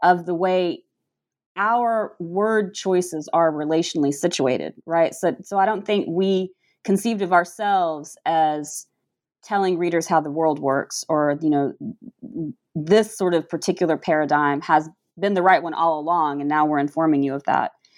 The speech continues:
But aware of the fact that when we make these word choices about how to name traditions, you know, how to say world philosophies instead of maybe cross-cultural philosophy, something like that, how the traditions themselves are referring to themselves. Um,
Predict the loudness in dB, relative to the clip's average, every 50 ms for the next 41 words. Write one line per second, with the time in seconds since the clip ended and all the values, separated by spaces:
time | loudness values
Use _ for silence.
0 | _ _ _ _ 0 0 0 0 0 0 0 2 0 0 -2 -6 -2 0 2 2
1 | 2 0 -2 -4 -2 0 0 2 2 2 0 2 2 2 2 0 -2 -2 0 0
2 | 0 0 0 0 0 0 0 0 0 -2 -2 0 -2 -4 -4 0 0 0 0 2
3 | 0 0 0 0 0 0 0 0 -2 -2 -2 0 0 0 2 2 0 0 0 0
4 | 0 0 0 0 0 2 2 2 2 0 -2 -2 0 2 2 2 0 -4 -4 0
5 | 2 2 2 2 -2 -8 -6 -2 0 0 -2 -2 -6 -6 0 2 2 2 2 0
6 | -2 0 0 0 2 2 0 2 2 0 0 2 2 2 2 4 4 4 4 4
7 | 2 -2 -4 -4 -2 2 2 2 2 0 -6 -8 -8 -4 -2 0 -2 0 0 -2
8 | 0 0 -2 -2 _ -2 0 0 0 -2 -4 _ _ _ _ _ _ _ _ _
9 | _ -20 -8 2 2 4 4 2 0 0 0 0 0 0 0 -2 -2 0 -2 -2
10 | -2 0 0 2 2 2 0 -2 -4 -6 -6 -2 0 2 2 2 0 0 0 0
11 | -2 -2 -2 -2 0 2 2 2 0 -2 -6 -14 -20 _ _ _ -20 -20 -20 -20
12 | -20 -20 _ _ -2 0 2 2 2 2 0 -2 -4